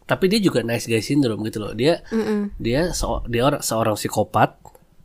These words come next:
Speaker 1: tapi dia ngerasa apa yang dilakukan itu baik untuk ceweknya itu gitu, ngerti nggak sih?
Speaker 2: Iya, iya.
Speaker 1: <clears throat> Ka-, tapi sama kalau misalnya si, <clears throat> sorry, Ross sama Ted Mosby,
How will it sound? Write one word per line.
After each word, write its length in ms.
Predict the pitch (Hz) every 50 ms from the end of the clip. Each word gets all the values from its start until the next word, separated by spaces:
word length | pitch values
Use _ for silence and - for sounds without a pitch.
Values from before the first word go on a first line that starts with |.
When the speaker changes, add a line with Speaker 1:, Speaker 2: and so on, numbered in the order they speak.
| - - - _
Speaker 1:
tapi 200 | - 113 - - 147
dia 100 | 170 185
ngerasa 340 | 165 131 120 117 - 170
apa 140 | 156 - -
yang 100 | 120 113
dilakukan 380 | 113 110 110 104 - 117 110 110
itu 120 | - 180 180
baik 380 | 139 120 117 135 147 143 - - _ _ _ - - _ _ -
untuk 200 | 117 113 104 104
ceweknya 400 | - - 110 107 101 104 107 110
itu 180 | 113 - 113 104
gitu, 160 | 101 107 101
ngerti 180 | 101 110 113 127
nggak 160 | 117 98 -
sih? 120 | - - - - - - _ _ _ _ _ _
Speaker 2:
Iya, 240 | - 214 208 202 196 196 190
iya. 220 | 190 185 180 175 170 156 - -
Speaker 1:
<clears throat> 140 | 113 104 -
Ka-, 180 | - - - - - - - - _ - - - -
tapi 380 | - - 107 - - 156 165 -
sama 500 | - - 123 113 110 113 110 110 113 107
kalau 260 | - 123 113 113 113
misalnya 460 | 104 113 110 - 113 110 110 113 113
si, 560 | 113 - - 117 113 107 110 110 113 113 113 - - _ _ _ _ _ _ _ _ _ _ _ _ _ _ _ _ _ _ _ _ _ _ _ _
<clears throat> 560 | - - - - - 147 - - - - 139
sorry, 340 | - - 120 110 101 95 - - -
Ross 400 | - 117 135 147 - - - - _ _ - -
sama 340 | - - - 117 113 113
Ted 160 | 107 - 110 -
Mosby, 440 | - 107 95 - - 107 127 170